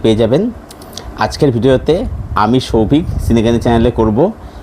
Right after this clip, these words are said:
এই ঘটনা অবলম্বনে নির্মিত সিনেমা হাক, যেখানে ইয়ামি গৌতম রয়েছে লিড চরিত্রে শাহবানোর ভূমিকায় এবং শাহবানোর হাজব্যান্ডের ভূমিকা রয়েছে এখানে ইমরান হাশমি।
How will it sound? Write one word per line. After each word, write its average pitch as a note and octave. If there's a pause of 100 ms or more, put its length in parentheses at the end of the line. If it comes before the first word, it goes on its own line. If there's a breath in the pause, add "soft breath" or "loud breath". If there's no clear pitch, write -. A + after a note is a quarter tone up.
(240 loud breath)
এই D#3
ঘটনা C3
অবলম্বনে B2+
নির্মিত A#2
সিনেমা A#2
হাক, - (560 loud breath)
যেখানে C#3+
ইয়ামি A2+
গৌতম C3
রয়েছে B2+
লিড A#2
চরিত্রে C3+
শাহবানোর A2
ভূমিকায় A#2+ (420 loud breath)
এবং C3 (220)
শাহবানোর A2+
হাজব্যান্ডের A2+
ভূমিকা B2
রয়েছে B2+
এখানে E3
ইমরান A2+
হাশমি। -